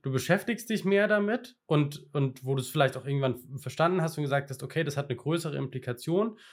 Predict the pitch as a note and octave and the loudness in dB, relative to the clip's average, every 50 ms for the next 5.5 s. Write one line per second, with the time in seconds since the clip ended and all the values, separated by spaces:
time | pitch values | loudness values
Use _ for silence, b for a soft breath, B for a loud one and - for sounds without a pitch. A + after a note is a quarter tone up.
0 | B B B B D3 D3 D3+ C#3+ C#3 C3 B2+ - - C#3+ C#3 E3 F3+ F#3 C3+ - | B B B B 2 4 4 6 6 4 2 2 4 6 6 6 4 2 0 -2
1 | - F3+ F3+ F3+ F3 - D3+ C#3+ C#3+ C#3 C3+ C3+ C#3 D3 C#3+ C#3+ - C#3 C#3 C3+ | 0 0 2 0 0 -2 -4 -2 -2 0 2 2 2 2 2 0 -2 -2 -2 -4
2 | - b b b b b b b b b _ _ _ _ _ - C3+ D#3+ E3+ E3 | -6 b b b b b b b b b _ _ _ _ _ 2 4 4 4 4
3 | E3 - - _ _ _ - - D3 D3 D3 C#3+ - - D3 C3+ C#3+ C#3 C3+ C3+ | 2 -6 -10 _ _ _ -4 -2 0 0 0 0 0 0 0 2 2 2 2 2
4 | C#3 C#3 A#2+ B2+ C3 C#3 C#3+ C#3 B2 G#2+ G#2+ A2 - B2 A#2+ B2 C3+ C#3 C3 C#3+ | 2 2 2 4 6 6 6 6 6 4 2 -2 -2 0 0 2 2 2 4 4
5 | C#3 C#3 C#3 - C3+ C#3+ B2+ C3+ A2+ | 4 4 4 4 4 4 6 6 4